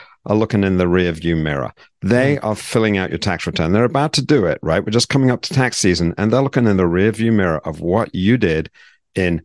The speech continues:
Speaker 1: twenty twenty-two. And their hands are pretty much tied because you did whatever you did at this
Speaker 2: Yeah.
Speaker 1: point. But what we do and what fi-, good financial planners do is we look through the front windshield of the road coming down in front of us.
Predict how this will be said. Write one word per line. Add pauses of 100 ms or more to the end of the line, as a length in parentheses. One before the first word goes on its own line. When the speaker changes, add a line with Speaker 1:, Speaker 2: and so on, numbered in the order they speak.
(140)
Speaker 1:
twenty
twenty-two. (640)
And (600)
their
hands
are
pretty
much
tied
because
you
did
whatever
you
did
at
this
Speaker 2:
Yeah.
Speaker 1:
point. (640)
But (200)
what
we
do
and
what
fi-,
good
financial
planners
do
is
we
look
through
the
front
windshield
of
the
road
coming
down
in
front
of
us.